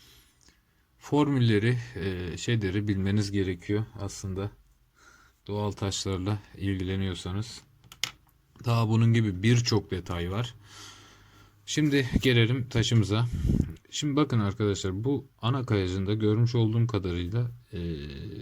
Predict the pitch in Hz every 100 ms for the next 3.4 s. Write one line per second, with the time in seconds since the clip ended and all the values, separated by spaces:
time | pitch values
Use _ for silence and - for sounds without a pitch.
0 | - - 123 123 104 90 - 98 104 -
1 | - - 104 - 98 90 101 - - _
2 | _ _ _ _ _ _ _ _ _ _
3 | 104 101 92